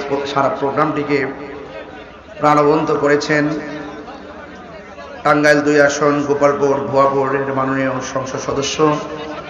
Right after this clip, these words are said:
গোপালপুর ভুয়াপুরের উন্নয়নের উপকার আস্থাভাজন ব্যক্তি, নিবেদিত প্রাণ,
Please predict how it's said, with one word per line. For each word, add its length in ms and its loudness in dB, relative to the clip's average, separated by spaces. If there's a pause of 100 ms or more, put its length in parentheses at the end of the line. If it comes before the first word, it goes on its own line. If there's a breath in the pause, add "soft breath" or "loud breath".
(1500)
গোপালপুর 480 4
ভুয়াপুরের 680 6 (140)
উন্নয়নের 420 4
উপকার 440 4 (1400)
আস্থাভাজন 600 4
ব্যক্তি, 360 2 (1040)
নিবেদিত 460 0 (120)
প্রাণ, 220 4